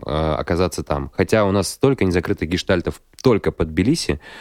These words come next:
чтобы пойти, э, туда, сюда и сюда, встретиться с Иосифом Араратовичем, который нас везде возил. Человек преклонного возраста, прекраснейший мужчина, э, из со-, еще из тогда Советского Союза нашего общего,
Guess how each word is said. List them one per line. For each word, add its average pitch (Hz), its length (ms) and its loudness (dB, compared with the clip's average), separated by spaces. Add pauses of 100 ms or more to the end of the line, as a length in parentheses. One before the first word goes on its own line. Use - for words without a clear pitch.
(180)
чтобы 85 340 -2
пойти, 85 600 2
э, 76 520 -2
туда, 87 420 2
сюда 87 400 -2
и - 140 -6
сюда, 131 360 0 (460)
встретиться 107 540 0
с - 80 -2
Иосифом 98 480 0
Араратовичем, 113 680 0
который 87 280 0
нас 78 180 -2
везде 82 240 0
возил. 80 380 -2 (140)
Человек 104 280 2
преклонного 92 520 2
возраста, 113 340 0
прекраснейший 87 760 0
мужчина, 76 440 -4 (880)
э, 78 280 0
из 76 80 -4
со-, 82 120 0
еще 80 360 -2
из 78 200 -4
тогда 78 280 -4
Советского 73 460 -4
Союза 78 400 -4
нашего 73 360 -6
общего, - 460 -6